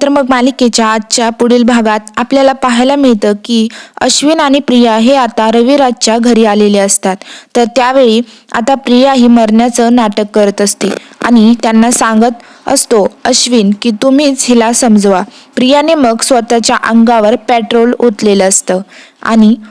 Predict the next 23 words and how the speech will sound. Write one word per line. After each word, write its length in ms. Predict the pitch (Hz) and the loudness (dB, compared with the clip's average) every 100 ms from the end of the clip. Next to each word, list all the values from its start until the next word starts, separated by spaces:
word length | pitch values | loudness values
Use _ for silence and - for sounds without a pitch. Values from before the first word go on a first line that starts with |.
| _ | _
स्वतःलाच 680 | - 277 285 359 339 247 262 | -4 -2 0 0 0 -2 -4
मारण्याचा 540 | 254 226 214 208 202 240 | -2 0 0 -2 -2 -4
प्रयत्न 540 | 277 233 202 - 214 247 _ - | -2 0 -2 -2 -4 -4 _ -4
ती 80 | 320 | -2
करत 380 | 320 285 220 | 0 0 0
असते. 320 | 202 202 - 190 - _ - - | -2 -2 -4 -6 -8 _ -20 -6
तेव्हा 280 | 240 226 214 | -2 0 2
अश्विन 420 | 214 214 262 220 | 0 0 0 0
प्रतिमाला 540 | 226 233 214 220 208 214 | 0 -2 0 0 0 2
म्हणतो 400 | 240 233 208 196 202 | 2 2 0 -2 -2
की 220 | 269 247 247 - - _ - | -2 0 -2 -6 -20 _ -6
तू 80 | 294 | -4
तिला 360 | 320 320 254 220 | -2 0 0 2
माफ 340 | 233 233 240 220 | 2 2 -2 -2
केलं 300 | 277 269 294 | 0 2 0
नाहीस 360 | 311 240 226 - - _ - | 0 2 0 -4 -14 _ -2
तर 120 | 294 | -2
ती 280 | 277 247 277 - _ 220 | 0 -2 -2 -6 _ -4
जीव 220 | 233 269 | 0 2
घेईल 240 | 254 247 | 2 2
स्वतःचा. 600 | 220 - 214 202 190 190 190 - - - - | 0 0 -2 -2 -2 -2 -4 -8 -20 -10 -2
तर 100 | 247 | -2
प्रेक्षकांनो, 760 | 247 247 - 320 330 302 220 | 0 -2 -2 -2 -2 0 0